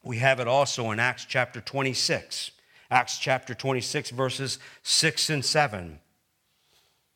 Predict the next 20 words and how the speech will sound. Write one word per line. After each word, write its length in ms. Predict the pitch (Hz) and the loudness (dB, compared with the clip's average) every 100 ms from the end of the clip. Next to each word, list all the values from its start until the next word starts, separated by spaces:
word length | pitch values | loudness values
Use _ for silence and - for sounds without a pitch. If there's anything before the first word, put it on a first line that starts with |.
| _ _ _ _ - | _ _ _ _ -8
As 160 | 117 | -8
Paul 340 | - 151 156 151 | 0 6 6 6
was 160 | 151 | 0
given 260 | 110 151 139 | 2 2 2
offense, 520 | 135 - 143 147 135 - | -2 2 2 2 -6 -6
uh, 60 | |
uh, 220 | 151 135 | -2 -2
given 280 | 127 139 139 | 2 2 2
his 200 | 135 143 | 2 0
defense 420 | 127 123 135 135 | 0 0 0 -2
before 500 | - 110 139 127 110 - _ - | -6 -4 0 2 0 -8 _ -8
Agrippa, 380 | 123 143 - 117 | 0 0 0 -4
before 300 | 113 131 113 | -4 -2 -2
King 240 | - 135 | -2 -2
Agrippa, 460 | 107 123 110 110 110 _ _ _ _ _ _ _ _ _ _ _ _ _ - - | 0 -2 -2 -6 -8 _ _ _ _ _ _ _ _ _ _ _ _ _ -20 0
Paul 220 | 165 165 | 4 6
says 340 | 143 165 151 110 | 6 2 2 2
there 280 | 147 151 143 | 4 6 6
that, 260 | 139 135 | 2 2
"Now 400 | 127 160 175 180 | 2 4 6 6